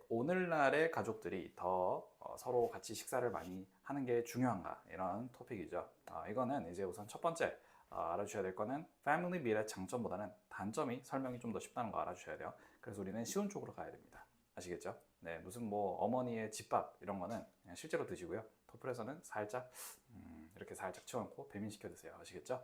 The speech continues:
자, 그래서 일단은 첫 번째 뭐라고 할 수 있을까요? 네, 시간이 많이 든다. 뭐 왔다 갔다 시간 맞추는 것도 있고, 그리고 준비하는 거 시간도 걸리고, 그리고 끝나고 치우는 것도 시간 걸리고, 다양하게 얘기를 할 수 있습니다. 두 번째, 이제,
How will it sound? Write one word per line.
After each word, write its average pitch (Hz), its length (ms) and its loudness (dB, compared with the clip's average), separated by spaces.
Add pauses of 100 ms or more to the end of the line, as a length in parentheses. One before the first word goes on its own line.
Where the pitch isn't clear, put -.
(320)
자, - 40 -10
그래서 143 220 10
일단은 185 400 8 (220)
첫 - 140 0
번째 196 300 10
뭐라고 120 240 8
할 120 60 6
수 - 80 -2
있을까요? 143 260 6 (240)
네, 85 260 -10
시간이 156 280 -2
많이 104 180 2
든다. 92 300 0 (140)
뭐 92 140 -6
왔다 - 160 2
갔다 107 380 4 (100)
시간 117 260 -2
맞추는 110 280 0
것도 98 180 0
있고, - 360 0
그리고 98 260 0
준비하는 104 440 -2
거 98 80 0
시간도 113 300 -2
걸리고, 87 420 -2 (120)
그리고 - 160 -6
끝나고 113 320 -2
치우는 135 240 -4
것도 - 180 -6
시간 120 220 -6
걸리고, - 400 -6 (140)
다양하게 110 560 2
얘기를 90 220 -4
할 90 60 -4
수 - 100 -10
있습니다. - 280 -12 (460)
두 - 100 -6
번째, 180 360 6 (160)
이제, 117 360 -2